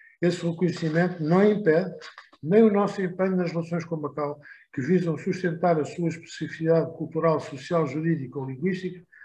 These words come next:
nem, muito menos, prejudicam os vínculos de solidariedade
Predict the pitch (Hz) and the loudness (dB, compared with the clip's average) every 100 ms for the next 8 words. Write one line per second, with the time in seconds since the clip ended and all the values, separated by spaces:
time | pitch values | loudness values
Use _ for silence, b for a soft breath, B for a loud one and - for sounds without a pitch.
0 | B 156 170 196 214 - - 147 143 139 | B 2 4 4 2 -6 -12 -10 -8 -4
1 | 160 185 185 - b b b b 170 151 | -2 -2 -6 -18 b b b b 0 2
2 | 147 208 214 175 135 139 214 - 156 - | 2 2 2 0 0 0 0 0 -6 -4
3 | 190 175 156 175 165 131 147 160 | 0 2 4 4 2 2 2 0